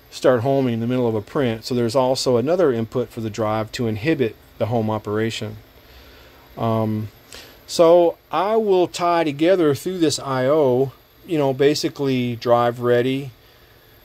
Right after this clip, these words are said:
the fault condition of the drive, um, the homing operation, and, and by the way, I can home to this Z marker here,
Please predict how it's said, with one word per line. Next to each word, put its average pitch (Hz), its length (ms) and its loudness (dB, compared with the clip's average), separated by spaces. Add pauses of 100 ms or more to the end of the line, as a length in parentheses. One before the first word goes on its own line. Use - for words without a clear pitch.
(220)
the 117 420 -2
fault - 600 0
condition 139 460 -4
of 135 140 -6
the 131 80 -6
drive, 127 760 -2 (1160)
um, 113 760 -2 (1500)
the 131 100 2
homing 131 400 0
operation, 127 880 -2 (1400)
and, 123 400 -2
and 123 260 0
by 196 200 2
the 170 80 2
way, 135 480 2 (600)
I 170 140 -12
can 160 140 -4
home 175 320 0
to 139 140 0
this 127 220 0
Z 139 320 -6
marker 117 360 -4
here, 117 480 -2